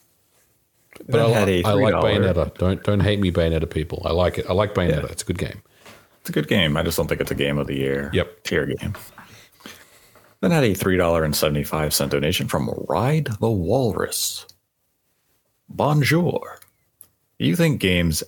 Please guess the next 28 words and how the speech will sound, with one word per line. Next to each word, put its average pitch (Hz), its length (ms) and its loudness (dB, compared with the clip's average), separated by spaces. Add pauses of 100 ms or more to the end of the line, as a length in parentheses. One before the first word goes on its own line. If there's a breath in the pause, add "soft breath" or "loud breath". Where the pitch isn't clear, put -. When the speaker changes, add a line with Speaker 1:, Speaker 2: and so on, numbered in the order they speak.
Speaker 2:
as 78 220 0
art 85 480 -4
are 78 120 0
being 113 520 0 (100)
eroded 85 600 0
by 80 160 0
current 117 400 -2
trends 78 480 -2
in 87 80 0
the 85 60 -2
consumer 101 600 0
good 78 580 -2
side 76 400 0
of 85 200 -4
industry? - 580 -2 (340)
Things 147 240 2
like 113 360 0 (260 loud breath)
in-game 107 560 0
advertisements, - 880 -4
subscriptions, - 840 -4 (380)
consolidation 101 800 0
around 76 240 0
popular 101 400 0
game 143 260 2
engines, 78 400 0
Unity 82 340 0
and 107 120 2
Unreal, 117 500 0